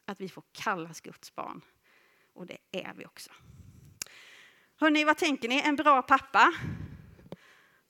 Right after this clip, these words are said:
Tar en bra pappa hand om sina barn genom mat och kläder? Ja. Om då Gud är den fullkomliga pappan,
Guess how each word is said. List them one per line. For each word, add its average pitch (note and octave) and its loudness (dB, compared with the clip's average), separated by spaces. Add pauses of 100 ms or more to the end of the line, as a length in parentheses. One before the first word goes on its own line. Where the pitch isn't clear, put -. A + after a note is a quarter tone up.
(180)
Tar A#3 0
en A3+ -4
bra B3+ 0
pappa B3 -2
hand A3+ -4
om G3+ -8
sina A3 -6
barn A3+ 0
genom G3+ -6
mat A3+ -6
och A3+ -18
kläder? A#3+ 0 (1120)
Ja. F#3 0 (840)
Om A3 -10
då C4 -2
Gud D4 0
är C4+ 2
den A#3 -4
fullkomliga B3+ -2
pappan, F#3+ -4